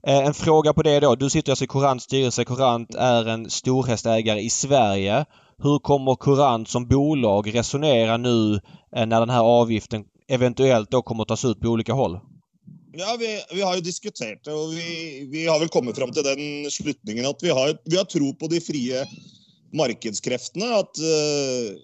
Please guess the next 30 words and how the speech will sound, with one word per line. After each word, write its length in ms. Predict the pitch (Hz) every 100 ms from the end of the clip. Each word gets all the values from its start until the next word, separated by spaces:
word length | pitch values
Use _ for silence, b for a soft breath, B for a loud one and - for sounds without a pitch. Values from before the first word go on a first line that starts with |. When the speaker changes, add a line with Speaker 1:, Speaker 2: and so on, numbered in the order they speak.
| 67 110
Speaker 2:
vi 140 | 127
är 120 | 131
villiga 280 | 135 113 110
till 380 | 131 127 127 123
att 60 | 131
betala 480 | 143 - 110 117
det 320 | 123 117 117 120
det 100 | 123
kostar. 360 | 127 - 190
Någon 240 | 196 143 143
av 80 |
kuskarna 380 | 151 135 - 123
vi 140 | 135 135
brukar 320 | 131 104 139
mycket 240 | 120 120
har 80 | 143
tagit 280 | 123 107 -
kontakt 420 | 123 117 101 -
med 140 | 127
oss 140 | 151 -
och, 400 | 139 131 123 127
och 60 |
förklarar 400 | 135 127 120 107
hur 420 | 117 120 - 127 104
de 220 | 113 127
kommer 260 | 131 104
till 300 | 87 107 110 107
att 140 | 117
göra 360 | 117 104 95 104
det 180 | 117